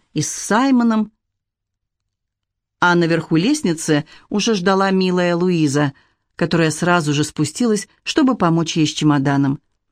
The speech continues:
Но она уже переоделась как для верховой прогулки, а значит, не будет никакого чая. Вот, опять. Не одно, так другое.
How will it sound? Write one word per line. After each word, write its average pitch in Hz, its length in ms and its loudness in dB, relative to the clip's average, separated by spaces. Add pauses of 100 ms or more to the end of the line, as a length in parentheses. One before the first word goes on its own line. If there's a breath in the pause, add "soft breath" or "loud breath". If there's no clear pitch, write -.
(160)
Но 165 200 2
она 165 220 2
уже 165 200 0
переоделась 165 600 0
как 160 160 0
для 156 140 2
верховой 160 420 0
прогулки, 165 680 0 (240 loud breath)
а 160 140 2
значит, 185 580 -2 (100)
не 175 160 2
будет 156 300 0
никакого 160 640 0 (380 soft breath)
чая. 143 600 -2 (2500)
Вот, 160 600 -2 (340)
опять. 160 600 -2 (540)
Не 170 160 4
одно, 147 320 0
так 156 200 -2
другое. 131 540 -2